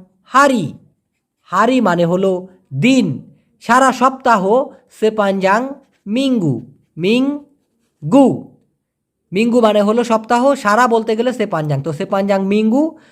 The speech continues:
সারা সপ্তাহ জুড়ে বা সারা সপ্তাহ। সারা মাস সেপাঞ্জাং বুলান। বুলান, বুলান মানে কি? বুলান মানে হলো মাস।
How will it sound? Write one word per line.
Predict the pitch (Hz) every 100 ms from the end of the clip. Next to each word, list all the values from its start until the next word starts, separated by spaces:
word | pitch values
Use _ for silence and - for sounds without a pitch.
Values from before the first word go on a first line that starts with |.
| _
সারা | - 214 220
সপ্তাহ | 196 185 220 214
জুড়ে | 190 220 233
বা | 202 254 330 - _ _ _ _ _
সারা | 190 196 196
সপ্তাহ। | 190 160 151 160 151 196 147 - - -
সারা | 226 254 262
মাস | 262 285 - _ _ _
সেপাঞ্জাং | 240 240 220 190 180 170 165 160 - _ _ 147
বুলান। | 135 220 233 175 160 180 175 143 110 107 _ _ _ _ _ _
বুলান, | 139 175 214 180 185 165 156
বুলান | 170 208 214
মানে | 214 220
কি? | 214 156 107 - _ -
বুলান | 208 262 226
মানে | 190 180
হলো | 196 226
মাস। | 294 226 143